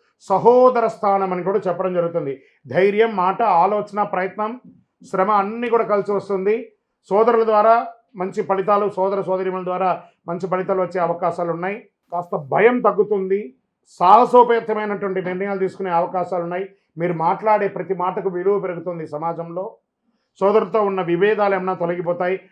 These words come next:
ఆస్తి తగాదాలు ఏమైనా ఉంటే వృషభ రాశి వారికి అవన్నీ తొలగిపోతాయి. సామాజిక వర్గంలో ఉన్నత స్థాయి వాళ్ళ యొక్క పరిచయాలు పెరుగుతాయి.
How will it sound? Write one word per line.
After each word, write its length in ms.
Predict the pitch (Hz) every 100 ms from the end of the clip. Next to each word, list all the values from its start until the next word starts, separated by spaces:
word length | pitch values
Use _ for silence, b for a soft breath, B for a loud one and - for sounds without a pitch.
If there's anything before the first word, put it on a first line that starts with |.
| b 143
ఆస్తి 540 | 196 - 220 208 - 170
తగాదాలు 360 | 180 175 175
ఏమైనా 220 | 170 175
ఉంటే 220 | 170 165 175
వృషభ 260 | 151 165
రాశి 240 | 175 156 160
వారికి 200 | 151 156
అవన్నీ 200 | 151 156
తొలగిపోతాయి. 680 | 151 151 147 147 165 170 _ _ _ -
సామాజిక 420 | 175 202 214 190
వర్గంలో 680 | 190 170 180 180 196 220 - _ 165
ఉన్నత 300 | 190 214 202
స్థాయి 380 | - 202 190
వాళ్ళ 240 | 185 175 175
యొక్క 200 | 170 165
పరిచయాలు 480 | 156 156 190 185 160
పెరుగుతాయి. 600 | 165 165 170 175 175